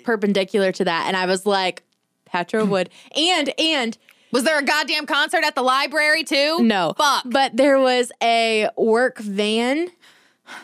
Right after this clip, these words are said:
Speaker 1: off of fourth Street
Speaker 2: My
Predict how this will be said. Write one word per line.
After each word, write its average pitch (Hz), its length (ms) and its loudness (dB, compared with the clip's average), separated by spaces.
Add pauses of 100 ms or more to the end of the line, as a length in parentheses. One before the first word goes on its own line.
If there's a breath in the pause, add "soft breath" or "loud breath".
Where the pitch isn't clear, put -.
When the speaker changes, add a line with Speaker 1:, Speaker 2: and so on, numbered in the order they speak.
(200 loud breath)
Speaker 1:
off 240 320 2
of 226 140 -8
fourth 240 440 0
Street 320 560 -4 (380)
Speaker 2:
My - 60 -20